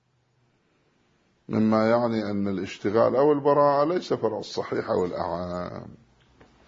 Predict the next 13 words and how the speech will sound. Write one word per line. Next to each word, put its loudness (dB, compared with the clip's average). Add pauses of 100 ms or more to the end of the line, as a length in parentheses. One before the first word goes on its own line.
(840)
هذا 6
تمام -2
الكلام -2
في -4 (1500)
الثمرة 2
الثانية، -6
واتضح -2
أنها -2
ليست -2
تامة -4
عند -10
صاحب -10
الكفاية. -16